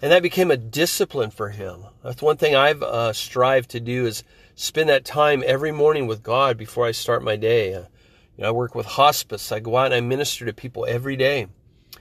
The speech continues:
And, uh, for me, I wanna make sure that I am, um, spiritually, uh, mature,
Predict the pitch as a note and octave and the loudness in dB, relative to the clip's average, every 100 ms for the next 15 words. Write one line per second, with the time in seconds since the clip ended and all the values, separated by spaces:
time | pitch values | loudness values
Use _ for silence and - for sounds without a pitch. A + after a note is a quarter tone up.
0 | _ _ _ _ - A#2 A#2 A#2 A2+ G#2+ | _ _ _ _ -2 2 2 2 2 2
1 | - A#2+ A#2 D3 F3+ D3 C3 B2+ C#3 C3+ | 0 -2 2 4 4 4 2 2 0 0
2 | B2 A#2 - - - D#3 E3 C3 A2+ A2 | -2 -4 -6 -10 -8 -4 0 0 0 0
3 | G#2+ A2+ G#2+ G#2 G2+ G2 F#2+ F2+ - - | 2 2 0 -2 -2 -2 -4 -8 -16 -14
4 | - - D3 C3+ - A#2+ A2+ G#2+ F#2+ F#2+ | -10 -4 -4 -2 -6 -6 -2 0 0 -2
5 | G2+ - - E3 E3+ A2+ G#2+ | -6 -8 -4 2 4 4 0